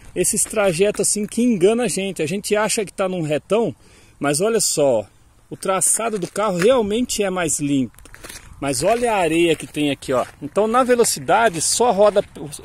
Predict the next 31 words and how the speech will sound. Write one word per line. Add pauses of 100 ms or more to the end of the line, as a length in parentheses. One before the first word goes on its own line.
(160)
da
frente (360)
pega
nessa
areia,
você
já
perde, (640)
perde (120)
toda
a
estabilidade
da
bike
e
pode
cair, (160)
e
pode
cair, (500)
é,
gravemente
aí. (480)
Beleza,
pessoal?
Então
fica
a
dica
aí. (480)
Eu